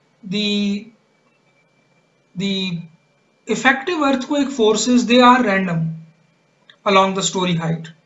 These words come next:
So we cannot, we cannot apply a random force pattern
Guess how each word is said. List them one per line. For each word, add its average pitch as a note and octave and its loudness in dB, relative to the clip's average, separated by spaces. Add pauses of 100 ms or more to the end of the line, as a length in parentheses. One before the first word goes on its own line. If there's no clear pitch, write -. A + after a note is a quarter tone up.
(380)
So A#3 2
we B3+ 4
cannot, D4+ 0 (140)
we A3+ 2
cannot C#4 0
apply A#3 4
a A3+ 4
random A#3+ 2
force A3 -2
pattern G3 -4